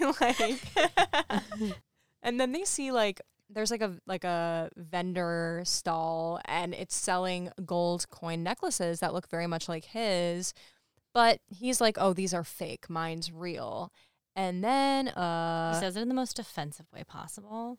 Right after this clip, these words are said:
Speaker 2: Like, immediately he's like, he is the perfect puppet for, like,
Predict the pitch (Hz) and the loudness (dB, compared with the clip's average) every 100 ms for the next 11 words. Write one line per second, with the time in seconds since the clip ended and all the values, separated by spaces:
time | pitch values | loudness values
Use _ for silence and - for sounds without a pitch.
0 | - 202 190 180 202 233 208 - - _ | -8 -4 0 0 0 2 0 -2 -10 _
1 | _ _ _ _ _ 185 - 233 262 - | _ _ _ _ _ _ -12 -8 -8 -8
2 | - 170 151 - 131 - - - 127 104 | -12 -12 -14 -10 -10 -10 -14 -12 -10 -10
3 | 69 - - | -12 -16 -20